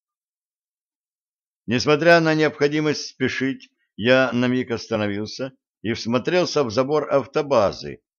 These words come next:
расплывчато белеющий слева от дороги. В набегающем свете фар что-то тускло блеснуло. Надо же, а! Так и не заделали тот злополучный пролом.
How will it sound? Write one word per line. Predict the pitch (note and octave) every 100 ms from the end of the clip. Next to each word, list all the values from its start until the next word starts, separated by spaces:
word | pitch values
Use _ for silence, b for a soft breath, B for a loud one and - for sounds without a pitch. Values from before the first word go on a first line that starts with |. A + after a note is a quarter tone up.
| _
расплывчато | - G#2+ G#2 - B2 B2 A#2+ F#2+
белеющий | G#2 A2 B2 B2 - G#2+
слева | - A#2+ B2 A#2 A#2
от | A2 G2 A2
дороги. | D3+ C#3 F#2+ - A1+ - _ _ _ _ _ _ _ _ _ -
В | F#2+
набегающем | A2 A2 A2+ A#2 A2+ G#2+ G#2+ G#2+
свете | - G#2 F#2
фар | F2+ B2+ B2+ A2+ - _ _ _ _
что-то | - A2 G2 G#2+
тускло | - B2 A2+ - G#2+ A2
блеснуло. | F2+ A2 A2 - B2 G#2+ C#2+ A#1+ _ _ _ _ _ _ _
Надо | C#2 E2+ A2+ B2 F#2+ D#2+
же, | - D#2
а! | A#2 A2+ - _ _ _ _ _ _ _ -
Так | B2+ B2+
и | D3
не | D3
заделали | C3+ E3+ B2 A#2+ A#2+ D3+ F3 C3 - _ _ -
тот | D3+ G#2+
злополучный | D2 G#2+ A#2+ D3 B2 A2+ A#2
пролом. | A#2 C3+ B2+ G2+ F2+